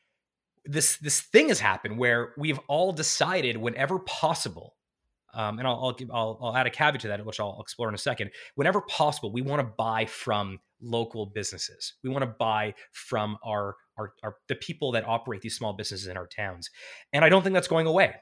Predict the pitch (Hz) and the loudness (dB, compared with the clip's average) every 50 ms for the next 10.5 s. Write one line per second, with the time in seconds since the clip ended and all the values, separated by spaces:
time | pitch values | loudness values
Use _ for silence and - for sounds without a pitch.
0 | _ _ 147 139 - - - - 123 - - 135 143 - - 139 120 117 - - | _ _ -2 -2 -2 -2 -4 -4 -4 0 2 2 2 2 2 -2 -2 -4 0 -2
1 | 190 220 - 147 131 113 107 110 - - - - _ - - 156 147 180 190 190 | -2 -2 0 -4 -4 -2 -4 -6 -6 -10 -18 -20 _ 0 0 2 4 4 4 4
2 | 156 - - 185 180 160 127 156 180 196 202 233 - 240 - - 208 190 196 185 | 2 -2 -2 0 0 0 0 0 -2 -2 0 -2 -4 -4 0 0 0 2 2 0
3 | 156 120 - 165 180 175 151 - 107 101 104 _ - - _ - - 120 113 110 | 0 4 4 2 4 4 -2 -4 -6 -8 -8 _ -18 -14 _ -4 -2 -2 -2 -4
4 | - - - _ _ 127 120 113 110 107 101 _ - 147 135 - 135 135 135 127 | -6 -10 -20 _ _ 0 0 0 0 -2 -6 _ 0 0 0 2 0 -2 -2 -2
5 | 117 117 - _ 107 107 - 135 123 110 107 113 135 147 143 - 127 110 107 104 | -2 -4 -8 _ -18 -14 -8 -6 -4 -4 -4 -4 -4 -4 -2 -2 0 0 0 0
6 | 113 110 - - 127 - - 175 196 170 131 127 156 170 151 123 117 113 - - | -2 -4 -4 -14 -14 -10 -6 -4 -2 -2 0 2 2 2 2 0 -2 -2 -4 -6
7 | - - - - _ _ _ - - 247 254 320 262 175 - 135 170 214 - - | -20 -20 -20 -20 _ _ _ 2 4 4 4 6 2 2 2 2 2 2 2 0
8 | - 139 120 117 - 139 139 147 127 113 113 120 143 160 135 107 98 95 110 113 | 0 0 0 2 2 4 4 4 4 4 2 4 4 4 4 4 0 -2 -2 -2
9 | 117 101 78 107 117 117 113 117 131 120 - 117 104 101 - - 156 170 139 113 | -4 -4 -8 -8 -6 -4 0 0 0 0 0 -2 -2 -2 -4 -4 -4 -2 -2 -2
10 | 101 101 - - - _ 127 113 113 110 | -2 -4 -6 -8 -8 _ -4 -4 -4 -4